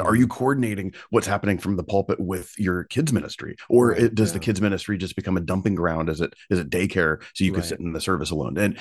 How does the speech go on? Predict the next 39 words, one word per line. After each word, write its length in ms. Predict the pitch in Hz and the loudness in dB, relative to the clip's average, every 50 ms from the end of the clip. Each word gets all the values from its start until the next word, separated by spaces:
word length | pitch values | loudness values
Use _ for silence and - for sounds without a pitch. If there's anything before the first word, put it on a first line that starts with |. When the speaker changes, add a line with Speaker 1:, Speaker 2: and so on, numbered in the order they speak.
| - - - | -8 0 2
Speaker 1:
and 120 | 110 101 | 2 4
those 160 | - 110 107 | 4 4 2
are 20 | 110 | 2
those 180 | 101 92 - | 0 0 0
things, 140 | - 101 90 | -2 -2 -2
like, 140 | 95 87 - | -2 -4 -2
how 120 | 95 104 | -2 -4
can 140 | 104 - 107 | 0 2 2
we 140 | 101 87 80 | 2 2 0
be 140 | - 87 85 | -4 -8 -10
thoughtful 760 | - - - 87 78 - - - - 87 73 69 - _ _ _ _ - - | -8 -4 -4 -4 -4 -4 -6 0 2 2 2 2 -2 _ _ _ _ -4 -2
about 200 | 92 80 82 82 | 0 0 0 2
how 100 | 95 98 | 0 2
we 140 | 87 92 90 | 2 2 0
run 260 | 80 80 87 85 80 | 0 0 -2 -2 -2
our 100 | 80 78 | -2 -4
church 280 | - - 85 - - | -4 -4 -6 -4 -2
services 440 | - 82 76 73 73 71 76 71 69 | -2 -2 -2 -2 -4 -6 -6 -6 -6
to 80 | - 80 | -4 -4
make 140 | 82 80 - | -4 -4 -2
sure 140 | - 82 76 | -2 -2 0
that, 160 | 78 76 - - - - - | 0 -2 -4 -6 -12 -4 0
no, 100 | - 139 | 2 2
there, 160 | 113 92 90 | 2 2 0
there's 220 | - 98 104 95 85 | -2 -2 -2 -2 0
alignment 520 | 85 80 82 87 104 117 107 101 - 92 | 0 0 0 2 4 6 6 6 4 0
there 180 | 85 87 82 82 | -4 -2 -2 -2
and, 280 | - 85 82 85 - - | -2 -2 -4 -4 -4 -4
and 160 | 87 101 90 | -2 -2 -2
the 60 | 87 | -2
whole 180 | - - 104 92 | -2 -2 -4 -4
family 360 | - - 92 87 85 82 82 | -2 -4 -4 -4 -2 -2 -4
is 100 | 78 71 | -4 -4
being 200 | 71 82 76 73 | -6 -6 -6 -6
discipled 480 | 67 69 - 71 73 71 - 76 73 76 | -6 -8 -8 -8 -8 -6 -4 -4 -4 -4
and 120 | 73 76 | -4 -4
it's 140 | 69 - - | -6 -6 -4
not 160 | 87 - - | -4 -4 -4
just 260 | - 78 76 - - | -4 -6 -6 -8 -8